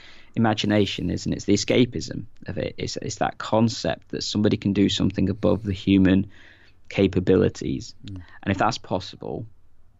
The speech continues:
Speaker 1: then anything's possible.
Speaker 2: Well, I
Speaker 1: You know?
Speaker 2: mean, you know, you are doing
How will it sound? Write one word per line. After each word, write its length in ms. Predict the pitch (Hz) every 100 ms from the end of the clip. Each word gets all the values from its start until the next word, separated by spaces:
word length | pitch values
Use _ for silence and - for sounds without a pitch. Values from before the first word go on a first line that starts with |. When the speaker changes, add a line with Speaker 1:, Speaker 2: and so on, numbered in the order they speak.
| - - _
Speaker 1:
then 140 | - 147
anything's 340 | 254 - -
possible. 500 | - - - - - - _ _ _ _ 127
Speaker 2:
Well, 200 | 156 123
I 60 |
Speaker 1:
You 180 | 131 127
know? 100 | 123
Speaker 2:
mean, 100 | -
you 80 | 143
know, 120 | 98
you 180 | 104 117
are 120 | 127
doing 480 | 113 117 107 101 101